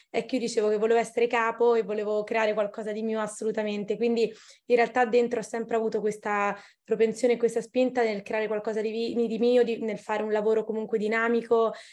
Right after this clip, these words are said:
eh, che potesse, in cui io fossi un po' appunto responsabile dei miei orari, del mio lavoro, scegliere. Quindi, ehm, chiaramente poi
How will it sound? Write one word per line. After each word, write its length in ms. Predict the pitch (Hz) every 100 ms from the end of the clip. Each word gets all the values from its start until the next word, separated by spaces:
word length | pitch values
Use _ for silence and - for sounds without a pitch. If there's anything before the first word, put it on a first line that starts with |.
| _
eh, 280 | 226 214 202
che 200 | 214 -
potesse, 420 | 226 233 233 -
in 160 | - 254
cui 180 | 254 269
io 300 | 311 311 - _ -
fossi 300 | 240 233 233
un 140 | 226
po' 220 | 233 226
appunto 440 | 226 220 - 226 226
responsabile 600 | 214 - 220 226 208 220
dei 80 | 214
miei 120 | 208
orari, 300 | 226 226 226
del 120 | 196
mio 100 | 196
lavoro, 580 | 196 196 214 214 208 208
scegliere. 520 | 208 - 202 202 185
Quindi, 440 | - 208 202 196 185 - - -
ehm, 720 | 220 208 190 190 180 180 175
chiaramente 480 | 208 220 240 240 233
poi 300 | 220 220